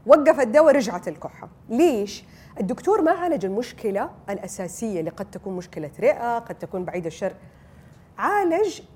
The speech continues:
الشيء الظاهري. بالضبط.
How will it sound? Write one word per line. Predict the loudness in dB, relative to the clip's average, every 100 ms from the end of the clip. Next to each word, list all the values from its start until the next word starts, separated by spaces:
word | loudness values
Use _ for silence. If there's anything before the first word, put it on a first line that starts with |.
| -12 -10
الشيء | -8 -4 -4
الظاهري. | -2 -4 -4 -8 -14 -20 -20 -20 -20 -20 -20 -20 -20 -20 -20 -20 -20 -20 -20 -20 -20 -20 -14
بالضبط. | -14 -14 -16 -16 -16 -20 -20